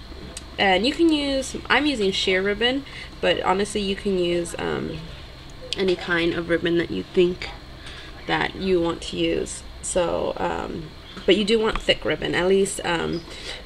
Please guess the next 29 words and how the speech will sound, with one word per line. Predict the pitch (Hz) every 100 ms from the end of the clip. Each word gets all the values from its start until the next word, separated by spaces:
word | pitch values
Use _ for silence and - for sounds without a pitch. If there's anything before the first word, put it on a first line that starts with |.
| -
quarter, | - 202 196 196 190 185 -
uh, | 175 170
one | 196 233
and | 240
a | 226
quarter | 202 165
inches. | 165 170 156 - - -
So, | - - 170 170 - - -
um, | - 165 170 156 - - -
and | 190
you're | 190
going | 190 208
to | 208 214
need, | 196
if | 180 190
you |
do | 190 190
do | 190 180
the | 180
thick | 180 -
ribbon, | 175 180 208 - - 480 - - - - 508 - - 202
you're | 190
gonna | 185
need | 185 180 -
about | 170 160 -
twenty-four | 208 214 240 240
inches, | 208 285 330
two | - 269
feet | 247 254 -